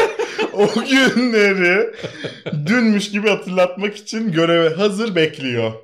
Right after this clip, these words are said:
Speaker 1: Bir telefon kadar
Speaker 2: Bir telefon
Speaker 1: uzağımızda.
Speaker 2: kadar uzağımızda da değil, artık bir oy pusulası kadar uzağımızda kendisi.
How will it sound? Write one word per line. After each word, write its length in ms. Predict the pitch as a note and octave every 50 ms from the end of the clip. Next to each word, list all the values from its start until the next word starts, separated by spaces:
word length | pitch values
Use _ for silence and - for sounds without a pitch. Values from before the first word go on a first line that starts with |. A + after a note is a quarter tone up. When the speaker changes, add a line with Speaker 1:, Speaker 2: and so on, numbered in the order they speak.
| _ _ _ _ _ _ A#3 G#3+ - - F4 F4 - - E4+ - - - - - - _ - - A#3+ -
Speaker 1:
Bir 140 | F#3 G3 F#3+
telefon 480 | - F#3 E3+ F3+ F3+ F3+ F#3 F3+ F3+ F3
kadar 160 | F3 D#3+ D3+
Speaker 2:
Bir 160 | F#3 G#3 -
telefon 280 | G#3 F#3+ F#3 F#3 F#3+ -
Speaker 1:
uzağımızda. 340 | F3+ F#3 F#3 F3+ - F3+ E3+
Speaker 2:
kadar 160 | D#3+ E3 D#3+
uzağımızda 540 | D#3+ D#3 E3 E3 E3 D#3+ E3 D#3+ E3+ E3+ D#3+
da 140 | D#3+ D3+
değil, 280 | D#3 D#3 F#3+ G3 F3 D3+
artık 340 | D3 D3+ D3+ - F#3 E3+ F3+
bir 80 | G3
oy 280 | F3+ - E3+ F3 F3+ F3
pusulası 420 | - - - D#3 C#3+ C#3 C3+ - -
kadar 240 | - C3+ A#2+ C3 C3
uzağımızda 680 | C3 C3 A#2+ C3+ C3 B2+ B2 B2 B2 A#2+ G#2 B2 B2 B2
kendisi. 540 | - B2 A#2+ B2 B2 A#2+ A2+ A2+ - -